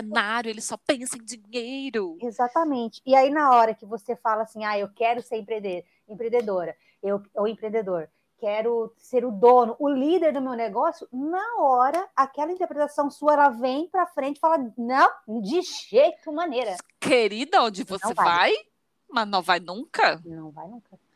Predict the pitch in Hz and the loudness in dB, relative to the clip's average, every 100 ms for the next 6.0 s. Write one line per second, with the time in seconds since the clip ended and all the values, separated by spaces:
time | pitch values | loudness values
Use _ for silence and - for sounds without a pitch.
0 | _ _ - _ - 214 185 185 - 196 | _ _ -20 _ -4 -2 2 0 -2 -6
1 | 202 - - - 311 220 - - 180 175 | -6 -2 -2 0 -4 -4 -10 -14 -12 -10
2 | - 165 160 277 359 160 175 _ _ _ | -6 -4 -4 -2 0 -2 -6 _ _ _
3 | _ - 202 185 180 - - 185 196 185 | _ -12 -10 -8 -10 -8 -4 -4 -4 -10
4 | 185 180 175 165 180 196 175 170 240 294 | -10 -10 -10 -10 -12 -12 -14 -14 -12 0
5 | 226 170 170 165 165 175 170 170 - 403 | 4 4 4 0 -4 -4 -2 -4 -4 -8